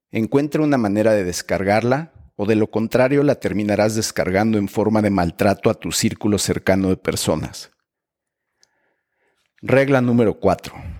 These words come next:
Haz ejercicio. Realizar ejercicio es uno de los mejores antídotos contra la ansiedad y la depresión. El mejor ejercicio es caminar.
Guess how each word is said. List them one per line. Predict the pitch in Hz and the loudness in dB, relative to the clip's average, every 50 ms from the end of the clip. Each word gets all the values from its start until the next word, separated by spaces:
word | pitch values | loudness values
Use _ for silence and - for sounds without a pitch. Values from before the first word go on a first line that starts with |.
| - _ _ _ _ - - _ _ _ _ _ _ _ _ _ _ _ _ _ _ _ _ _ | -20 _ _ _ _ -20 -20 _ _ _ _ _ _ _ _ _ _ _ _ _ _ _ _ _
Haz | - 110 120 120 - - - - | 0 0 0 0 0 -4 -4 -4
ejercicio. | 113 98 - 98 95 104 - - - 113 107 - - - 73 - - - - - _ _ _ _ _ _ _ _ _ _ _ _ _ _ _ _ _ _ _ _ _ _ _ _ _ _ _ | -4 -4 -4 -4 -6 -4 -4 -4 -2 -2 -2 -2 -4 -6 -10 -12 -18 -20 -20 -20 _ _ _ _ _ _ _ _ _ _ _ _ _ _ _ _ _ _ _ _ _ _ _ _ _ _ _
Realizar | - 113 120 127 123 127 117 - 165 165 185 | -2 2 2 4 4 2 0 0 0 0 0
ejercicio | 170 - 156 113 101 - - 117 117 - - 135 131 151 180 170 - _ | 0 0 0 0 0 0 0 0 0 2 2 2 2 0 -2 -6 -6 _
es | 120 107 - 131 | -4 -2 0 2
uno | 127 131 131 | 2 4 4
de | 127 | 2
los | 107 95 87 | 2 0 0
mejores | 92 92 90 - - 120 123 120 - 117 | -2 -4 -2 0 2 2 2 2 0 -2
antídotos | 95 87 - 104 107 107 107 - - 104 - - | -2 -2 0 0 2 2 0 0 -2 -4 -4 -4
contra | - 98 92 87 85 82 90 | -4 -4 -4 -2 -2 -2 -2
la | 90 92 | 0 -2
ansiedad | 87 80 - 80 80 90 95 98 | -4 -4 -4 -2 0 2 2 2
y | 104 107 | 2 2
la | 98 95 | 2 0
depresión. | 87 82 - - 82 87 - - - 95 82 76 - - - - _ _ _ _ _ _ _ _ _ _ _ _ _ _ - | 0 -2 -4 -6 -6 -6 -4 -2 -2 -2 -4 -6 -10 -16 -20 -20 _ _ _ _ _ _ _ _ _ _ _ _ _ _ -6
El | - 82 80 | -4 -2 -2
mejor | 90 85 - - 123 127 | -4 -2 0 2 2 2
ejercicio | 135 127 - 113 92 - - 120 117 - - 151 156 170 156 - _ _ _ _ _ _ _ _ _ _ | 2 0 -4 -6 -6 -4 -4 -4 -4 0 0 0 0 -2 -6 -12 _ _ _ _ _ _ _ _ _ _
es | - 98 101 - | -2 -2 -2 0
caminar. | - - 107 101 95 90 90 92 85 82 - - - | 0 -2 -2 0 -2 -2 -2 -4 -4 -6 -8 -12 -20